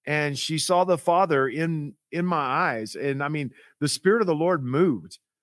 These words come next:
Um, we had, we had a security team there, and our security, because, you know, we're in a dangerous place, our security guys, they said, "Man, the hair on my arms have all stood up."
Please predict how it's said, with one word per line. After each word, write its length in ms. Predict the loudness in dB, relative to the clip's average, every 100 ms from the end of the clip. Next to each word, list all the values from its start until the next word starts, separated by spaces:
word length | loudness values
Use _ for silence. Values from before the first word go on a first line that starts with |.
| _ _ -2
Um, 260 | 0 2
we 160 | 0 2
had, 160 | 2 0
we 120 | -4
had 100 | -2
a 60 | -2
security 460 | -4 -2 0 0
team 240 | -2 -2 0
there, 280 | 0 0 0
and 180 | -2
our 120 | -2 -2
security, 680 | -4 -2 2 2 2 0 -2
because, 340 | -6 -6 -6
you 80 | -4
know, 40 |
we're 160 | -2 -2
in 60 |
a 40 | -4 -12 _
dangerous 480 | -2 0 -2 -6 -8
place, 500 | -4 -2 -2 -4 -10 _ _ _ _
our 100 | 0
security 460 | 0 0 2 2 2
guys, 340 | 2 2 0 -6 _ 0
they 80 |
said, 240 | 2 4 4
"Man, 160 | 2
the 80 | 4
hair 280 | 4 4 4
on 80 | 2
my 200 | 0 0
arms 420 | 0 2 2 2
have 140 | -2
all 160 | -2 -4
stood 280 | -6 -6 -6
up." 160 | -6